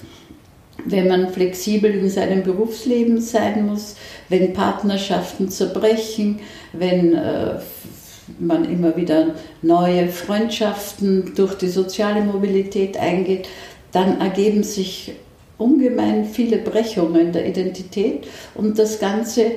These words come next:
führt dazu, dass die Identität eben nicht in dieser Weise klar definiert werden kann. Man kann für sich selbst die Identität dann, natürlich gibt es immer einen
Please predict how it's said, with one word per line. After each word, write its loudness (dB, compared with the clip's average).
führt 2
dazu, 0
dass 0
die -4
Identität -2
eben 0
nicht 0
in 2
dieser 2
Weise 0
klar -2
definiert 2
werden 0
kann. -6
Man 2
kann 0
für 2
sich -2
selbst -2
die 2
Identität -2
dann, 2
natürlich -4
gibt -6
es -6
immer 4
einen 2